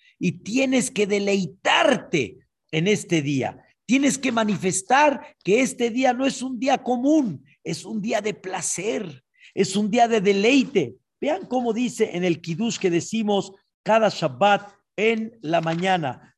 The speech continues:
Una cosa, la verdad, maravillosa. "Intashiv mi Shabbat rakleja azot hafaseja biyom kochi". En este día vas a dedicarte a hacer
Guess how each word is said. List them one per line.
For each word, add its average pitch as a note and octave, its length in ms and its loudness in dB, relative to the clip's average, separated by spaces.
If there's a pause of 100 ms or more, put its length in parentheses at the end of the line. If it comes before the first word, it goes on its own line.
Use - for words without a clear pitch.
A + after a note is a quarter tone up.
Una C#4 260 -4
cosa, A#3 240 -2
la G#3+ 100 2
verdad, G#3 300 2
maravillosa. F#3+ 880 -2 (300)
"Intashiv G3+ 1000 2 (260)
mi F#3 140 2
Shabbat F#3+ 560 2
rakleja E3+ 680 0
azot G#3 340 -4
hafaseja F#3 580 -2
biyom D#3+ 400 -2
kochi". F#3 680 -4 (540)
En E3+ 140 0
este B3+ 360 0
día A3 640 2 (160)
vas A3 240 0
a C4+ 80 4
dedicarte G#3+ 800 -2
a D3 60 -6
hacer G3 520 -2